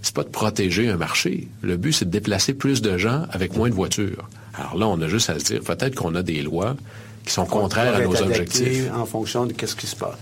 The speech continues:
Speaker 1: Exactement.
Speaker 2: Puis il y en a beaucoup d'étudiants qui se déplacent pour, euh, retourner à la maison le week-end ou après les
Speaker 1: Oui, puis
Speaker 2: sessions.
Speaker 1: c'est pas vrai que
Speaker 2: Et
Speaker 1: l'offre
Speaker 2: c'est vrai que c'est fait avec ce genre de plateforme qui est peut-être un peu moins connue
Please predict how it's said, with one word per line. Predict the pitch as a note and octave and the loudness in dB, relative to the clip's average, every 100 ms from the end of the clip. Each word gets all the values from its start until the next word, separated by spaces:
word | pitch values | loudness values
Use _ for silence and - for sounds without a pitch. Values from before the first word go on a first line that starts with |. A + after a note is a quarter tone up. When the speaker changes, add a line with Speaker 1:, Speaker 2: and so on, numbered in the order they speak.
| - | -4
Speaker 1:
Exactement. | E2+ F2+ F2 | -2 0 2
Speaker 2:
Puis | C3+ | 4
il | |
y | C3 | 6
en | C3 | 4
a | |
beaucoup | A#2 A2+ D#3 | 2 0 0
d'étudiants | C3 - G#2 A2+ B2+ | 0 0 0 2 2
qui | G2+ | 0
se | F#2+ | -2
déplacent | G#2 G2+ A2 A#2+ | 0 0 0 0
pour, | - A2+ G#2+ | -4 0 2
euh, | G#2 G2 | 2 2
retourner | G#2 G#2+ G#2 G#2 B2 | 0 0 0 2 2
à | G#2+ | 2
la | G2+ | 0
maison | G2+ G2 G#2+ A#2+ | 0 0 0 0
le | A2 | 0
week-end | G#2 F#2+ A2 A#2 B2 | 0 0 0 2 2
ou | |
après | G2+ A#2 A2+ | 2 2 2
les | A2 | 4
Speaker 1:
Oui, | B2+ | 2
puis | G2+ | 2
Speaker 2:
sessions. | - - | 4 4
Speaker 1:
c'est | |
pas | B2+ | 4
vrai | A#2 E3 | 4 2
que | F3 | 2
Speaker 2:
Et | G#2+ F#3 | 4 4
Speaker 1:
l'offre | A#2 | 4
Speaker 2:
c'est | C#3+ A#2+ | 4 4
vrai | B2 D3+ | 4 2
que | |
c'est | - A2+ | 2 2
fait | G#2 C3+ | 2 2
avec | B2+ G#2 A2 | 4 4 2
ce | - G2+ | 2 2
genre | G#2 C#3+ | 2 4
de | C#3 | 4
plateforme | - G2+ - D3 F#3+ | 2 0 2 2 2
qui | B2 A#2+ | 2 2
est | |
peut-être | - - B2 D#3 | 0 0 0 2
un | C3 | 2
peu | B2+ | 2
moins | C#3+ C#3+ C3+ | 2 2 2
connue | A2 A#2+ | 2 2